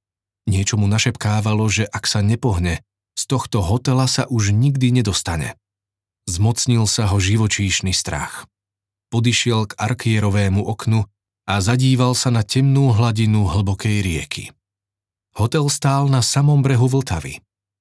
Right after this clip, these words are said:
Zvony vyzváňali čoraz hlasnejšie. Nedokázal sa na nič sústrediť.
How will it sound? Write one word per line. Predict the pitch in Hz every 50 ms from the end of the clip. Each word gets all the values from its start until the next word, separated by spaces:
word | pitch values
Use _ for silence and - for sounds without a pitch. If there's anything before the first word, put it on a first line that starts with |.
| _ _ _ _ -
Zvony | 98 90 90 95 98 123 135 131 117 104
vyzváňali | 113 98 101 110 110 107 104 101 104 101 101 98
čoraz | - - 104 101 98 90 82
hlasnejšie. | 85 69 82 98 101 - - - 90 82 71 - - - - 57 - - - _ _ _ _ _ _ _ _ _ _ _ _ _ -
Nedokázal | 85 87 101 110 120 123 117 - 117 113 113 113 104 110 110 110
sa | 104 - - 113 107
na | 101 101 107
nič | 117 120 120 107 -
sústrediť. | - - - 123 127 123 - - 98 90 78 69 73 - - - -